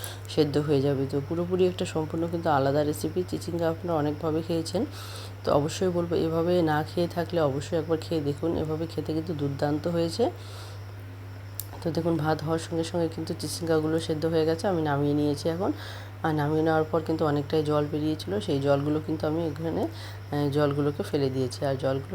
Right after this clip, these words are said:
ফেলে দেওয়ার পর কিন্তু এটা হাতের সাহায্যে ভালো করে এটাকে মেখে নিতে হবে। তো দেখতে পাচ্ছেন, এখানে কিন্তু হাতের সাহায্যে ভালো করে মেখে নেব। তো পুরোপুরি একদম কিন্তু মিশিয়ে ফেলার কোনো দরকার নেই, একটু দানাদার থাকলেও কোনো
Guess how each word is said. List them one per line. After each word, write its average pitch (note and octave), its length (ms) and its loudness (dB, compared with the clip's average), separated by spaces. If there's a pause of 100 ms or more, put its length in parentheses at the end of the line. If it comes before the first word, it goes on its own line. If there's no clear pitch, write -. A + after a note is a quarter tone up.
ফেলে D3+ 200 -2
দেওয়ার D#3 200 4
পর E3+ 140 2
কিন্তু E3 200 -2
এটা D#3 160 0
হাতের C#3+ 360 -2
সাহায্যে D#3 320 0
ভালো C#3 320 -2
করে F#3 160 -2 (680)
এটাকে D3 280 -2
মেখে D3 280 0
নিতে C#3 220 0
হবে। C#3+ 260 -2 (2250)
তো - 100 -6
দেখতে E3+ 280 0
পাচ্ছেন, E3+ 320 2
এখানে E3+ 240 0
কিন্তু D#3+ 220 -2 (100)
হাতের D#3 240 -4
সাহায্যে D#3+ 240 2
ভালো D3 240 0
করে E3+ 260 0
মেখে D3+ 180 -2
নেব। D3 140 2 (120)
তো G3+ 60 2 (120)
পুরোপুরি F3+ 440 2
একদম E3 260 2 (100)
কিন্তু E3+ 180 0 (100)
মিশিয়ে E3 300 2
ফেলার E3 340 0
কোনো E3 160 0
দরকার D3 360 2
নেই, E3 100 2
একটু E3 160 -2
দানাদার C#3+ 500 4
থাকলেও E3+ 380 0
কোনো F3 120 0